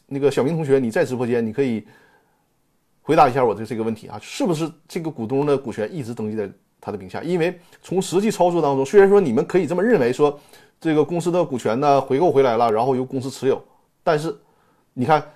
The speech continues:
但是工商登记没有变更，肯定没有变更，因为实际当中你肯定变更不了。再有呢，就是你们的这个所谓回购，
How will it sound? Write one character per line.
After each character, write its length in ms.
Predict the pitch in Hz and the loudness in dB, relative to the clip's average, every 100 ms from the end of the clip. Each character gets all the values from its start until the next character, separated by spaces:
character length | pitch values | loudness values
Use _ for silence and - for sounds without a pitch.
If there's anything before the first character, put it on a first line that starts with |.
| _ _ | _ _
但 180 | 233 208 | 6 6
是 100 | 190 | 6
工 140 | 190 | 2
商 140 | 185 175 | 2 2
登 100 | 170 | 0
记 80 | 170 | 2
没 80 | |
有 80 | 160 | 2
变 140 | 135 117 | 2 0
更， 180 | 107 - _ _ | -4 -8 _ _
肯 160 | - 170 | 0 2
定 140 | 220 | 4
没 60 | 139 | 4
有 80 | |
变 140 | 110 104 | 2 -2
更， 120 | 104 | -2
因 60 | 170 | 0
为 60 | |
实 140 | 190 156 | 0 0
际 100 | 196 | 2
当 120 | 175 | 2
中 100 | 170 | 0
你 60 | 135 | -4
肯 160 | 117 | -4
定 100 | 147 | -4
变 180 | 233 156 | -2 -2
更 120 | 110 | -2
不 60 | 110 | -2
了。 120 | 98 - _ _ - _ _ | -4 -10 _ _ -20 _ _
再 160 | - 254 | 6 8
有 160 | 180 117 | 8 6
呢， 140 | 123 | 0
就 100 | 139 | -6
是 240 | - 135 - _ _ | -6 -6 -6 _ _
你 160 | - 120 | -4 0
们 160 | 117 170 | 0 -2
的 60 | |
这 220 | 185 214 | -2 -2
个 220 | 147 131 - | 2 2 0
所 260 | - 117 | -6 -2
谓 240 | 113 143 143 _ _ _ | 0 0 -4 _ _ _
回 280 | - - 123 | -6 -2 2
购， 300 | 180 165 | 2 2